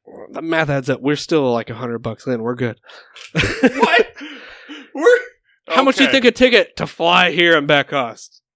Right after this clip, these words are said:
Speaker 2: From where?
Speaker 1: Exactly. Who cares?
Speaker 2: Like, s-,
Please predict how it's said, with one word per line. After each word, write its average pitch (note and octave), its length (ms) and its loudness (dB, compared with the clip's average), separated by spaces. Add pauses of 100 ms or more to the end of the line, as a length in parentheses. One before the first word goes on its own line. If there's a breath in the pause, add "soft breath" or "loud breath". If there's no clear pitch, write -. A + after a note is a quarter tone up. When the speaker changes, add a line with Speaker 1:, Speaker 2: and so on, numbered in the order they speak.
(280)
Speaker 2:
From D#4+ 380 -2
where? D#4+ 560 4 (240)
Speaker 1:
Exactly. F3 500 0
Who G3 140 0
cares? F4 520 0 (460)
Speaker 2:
Like, C#4+ 140 -4
s-, - 260 -18